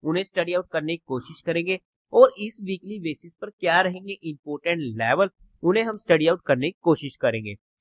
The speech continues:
और उसी के साथ साथ कल के दिन ना तो किसी आईपीओ की क्लोजिंग है, ना ही लिस्टिंग, तो वहां पर तो हमारे लिए कुछ भी डिस्कशन करने को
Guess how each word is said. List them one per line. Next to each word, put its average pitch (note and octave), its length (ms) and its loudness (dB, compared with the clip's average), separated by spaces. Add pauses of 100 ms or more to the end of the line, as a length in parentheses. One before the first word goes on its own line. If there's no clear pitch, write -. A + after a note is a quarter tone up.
(160)
और G3 180 4
उसी G3 200 -4
के B3 120 2
साथ G#3 160 0
साथ F#3 260 -14
कल E3+ 140 0
के G#3 140 -2
दिन G3+ 200 -12
ना D#3+ 100 0
तो F3+ 100 -12
किसी E3+ 260 -8
आईपीओ D#3+ 260 -2
की E3+ 120 -6
क्लोजिंग D3 460 -6
है, F3+ 180 0
ना D#3+ 180 0
ही D3 140 -6
लिस्टिंग, D3+ 360 -10 (100)
तो G3+ 100 6
वहां F#3 180 2
पर G#3+ 140 -6
तो G3 200 -4
हमारे D#3+ 240 0
लिए F3+ 120 -8
कुछ E3 200 -12
भी F#3+ 60 -12
डिस्कशन E3+ 440 -8
करने C#3+ 280 -6
को D3+ 140 -6